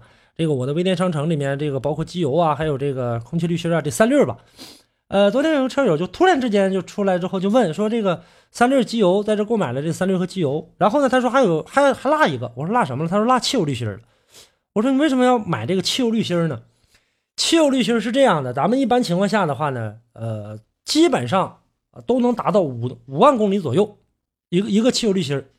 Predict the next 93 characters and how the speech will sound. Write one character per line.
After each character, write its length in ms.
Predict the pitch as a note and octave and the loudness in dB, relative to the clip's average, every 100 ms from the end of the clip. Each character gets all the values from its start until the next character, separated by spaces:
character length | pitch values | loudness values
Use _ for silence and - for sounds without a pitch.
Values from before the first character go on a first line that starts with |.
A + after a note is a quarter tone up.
| _ _ _ | _ _ _
有 140 | D3+ | -2
的 80 | F#3+ | -2
甚 140 | C#4+ | 0
至 80 | C4 | 0
能 120 | A#3 | 0
达 100 | G#3 | -2
到 60 | G3+ | -4
时 140 | A3 | -2
间 120 | A3+ A#3+ | -2 -2
更 100 | - | -4
长。 400 | - G#2+ F3 - _ _ _ _ _ - _ _ | -4 -6 -6 -8 _ _ _ _ _ -20 _ _
呃， 360 | A#3 A#3 A#3 A#3 | 0 2 4 4
然 120 | C4+ | 4
后 120 | D#4 | 4
我 40 | |
问 180 | C#4+ D4+ | 4 4
他， 160 | A3 D#3 | 4 2
他 140 | A#3+ | 0
说 300 | C4 D4+ D4+ | 2 6 6
这 160 | D4+ C#4 | 4 -2
个 560 | A3 F#3 D#3 C3+ A2+ - _ _ | 0 2 2 0 -6 -12 _ _
每 220 | F3 F3+ | 0 2
一 60 | C#4+ | 4
年 140 | F#4+ | 4
保 160 | D#4+ C4+ | 6 6
养 120 | C4 | 4
我 80 | F#3 | 4
都 100 | F3 | 4
换 220 | G3 F3 | 2 2
呢。 200 | C#3+ A#2 _ _ _ _ - | -2 -8 _ _ _ _ -2
我 80 | |
说 60 | A3 | 0
你 80 | C4 | 0
什 100 | G3 | 0
么 80 | C4 | 2
时 60 | |
候 60 | F#3+ | 2
换？ 120 | F#3+ | 2
他 60 | G#3+ | 0
说 60 | |
去 160 | A#3 E4 | 0 2
年 100 | G#3 | 2
换 180 | E3+ D3 | 0 -2
的。 120 | A#2+ _ _ | -6 _ _
我 80 | - | -2
说 40 | B3+ | -2
你 60 | |
跑 80 | E3 | 0
多 160 | C#3 F#3 | 0 0
少？ 100 | A#3+ | 0
去 180 | B3+ | 0
年 120 | A3 F#3 | 0 0
到 80 | |
现 120 | F3 E3+ | 0 0
在？ 120 | E3 | -2
去 180 | - C4+ | -2 -2
年 100 | B3+ | 0
到 140 | B3+ | 0
现 100 | B3 | 2
在 160 | C4 A3+ | 2 0
的 60 | |
话 100 | F#3 | -2
跑 160 | E3+ A2+ | -4 -4
了 180 | C3 C#3+ | -4 -4
不 100 | F3 | 0
到 120 | C4 | 2
一 80 | A#3+ | 2
万。 140 | D4 D4 _ _ _ _ _ _ | 0 -4 _ _ _ _ _ _
我 80 | G#3 | -4
说 80 | A#3+ | 0
为 80 | D#4 | 2
什 80 | |
么 80 | B3 | 2
要 80 | A3+ | 2
换？ 160 | A#3 A#3 | 2 2
他 100 | C#4+ | 2
说 100 | D#4+ | 2
每 160 | A3 | 2
年 140 | G3 E4+ | 4 4
我 80 | |
都 100 | C#4 | 4
换 200 | A#3 B3+ | 2 2
呢， 180 | G#3+ E3+ | 2 -2
人 140 | D#3+ A3 | -2 -2
家 140 | C4 | 0
告 180 | C#4 B3+ | 2 2
诉 160 | G3 | 0
我 220 | D#3 B2 B2+ | -4 -4 -4
这 160 | E3+ | -2
个 420 | D3+ C3+ B2 A#2+ C#3+ | -2 -2 -2 -4 -2
让 140 | F#3 | 0
换 220 | G3+ F3+ | 2 0
的。 120 | B2 | -2